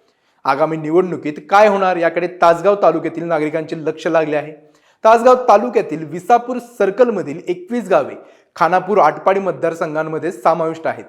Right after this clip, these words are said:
खानापूरचा आमदार ठरवण्यासाठी विसापूर सर्कल नेहमीच निर्णायक ठरले आहे. उपमुख्यमंत्री अजित पवार यांच्या राष्ट्रवादीच्या जिल्हाध्यक्षपदाची धुरा सांभाळणाऱ्या वैभव पाटील यांनी महिनाभर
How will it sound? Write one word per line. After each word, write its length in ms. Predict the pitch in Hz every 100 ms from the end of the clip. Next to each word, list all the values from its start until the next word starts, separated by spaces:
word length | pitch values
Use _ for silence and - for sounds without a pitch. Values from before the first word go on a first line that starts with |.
| - _ _ _
खानापूरचा 500 | 208 233 247 240 247
आमदार 300 | 220 196 208
ठरवण्यासाठी 640 | 202 185 190 175 147 135 147
विसापूर 460 | 151 151 180 190 196
सर्कल 360 | 196 190 151 156
नेहमीच 380 | 160 170 202 185
निर्णायक 420 | 170 165 180 175
ठरले 220 | 170 151
आहे. 180 | 143 143 - _ _ _
उपमुख्यमंत्री 840 | 156 214 214 214 220 208 147 143 165
अजित 220 | 160 208
पवार 300 | 214 196 196
यांच्या 340 | 156 139 143
राष्ट्रवादीच्या 600 | 147 143 190 175 180 196
जिल्हाध्यक्षपदाची 1040 | 190 - 160 190 208 220 220 208 170 180 196
धुरा 300 | 147 151 220
सांभाळणाऱ्या 600 | 220 175 170 160 120 131 - - _ -
वैभव 360 | 170 185 214
पाटील 380 | 226 175 151 156
यांनी 200 | 160 175
महिनाभर 600 | 202 175 180 202 170 143